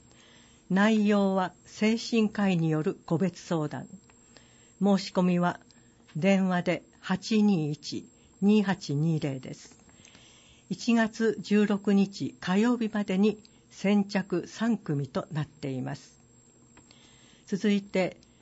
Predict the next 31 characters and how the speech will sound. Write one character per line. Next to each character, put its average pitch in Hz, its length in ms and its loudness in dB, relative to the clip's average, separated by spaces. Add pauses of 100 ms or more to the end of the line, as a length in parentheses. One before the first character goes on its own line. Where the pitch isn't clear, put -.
(280)
秋 196 320 0
区 156 380 -2
家 240 140 -2
族 220 280 0
の 143 160 0
会 147 320 -4
に 160 240 -6 (380)
つ - 140 -6
い 131 100 -6
て 123 100 -14
で 127 160 -14
す。 - 260 -20 (280)
こ 190 120 -4
れ 190 120 0
は 202 180 0
生 202 60 -4
き - 40 -6 (160)
生 202 60 -2
き 202 120 -6
ポ 208 200 -2
イ - 20 0
ン 170 60 -2
ト 143 100 -4
対 143 220 -8
象 123 320 -10
で 120 100 -12
す。 - 260 -20 (880)
対 240 240 0
象 220 300 0
者 139 180 -6
は 147 200 -4